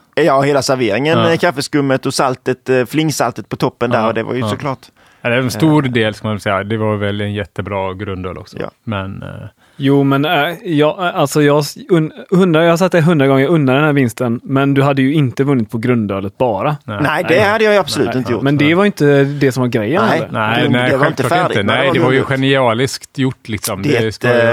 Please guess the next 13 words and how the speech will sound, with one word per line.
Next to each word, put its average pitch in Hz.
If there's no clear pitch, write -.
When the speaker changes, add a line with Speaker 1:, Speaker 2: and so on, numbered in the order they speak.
Speaker 1:
eh, 117
den 110
var 143
ju 175
inte 165
alls 127
speciellt 131
pastry 117
när, 117
med 110
bara 120
grundölet, 123
liksom. -